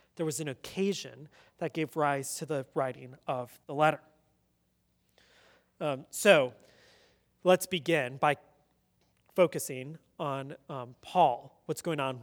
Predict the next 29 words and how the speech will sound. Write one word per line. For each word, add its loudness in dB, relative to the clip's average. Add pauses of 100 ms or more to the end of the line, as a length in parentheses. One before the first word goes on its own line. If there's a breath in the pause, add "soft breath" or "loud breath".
(100)
with -4
Paul. -2 (1400)
Now, -2
as, 2 (160)
as 2
you -8
hear -4
this, -8 (120)
I 0
hope -6
for -4
those -2
of -10
you -10
who -6
are 0
in -8
our -8
Bible -2
class, -4
you're -8
picking -10
up -6
on -4
the -6
three -6 (280 soft breath)
main 0
pieces, -4 (220)
main, -2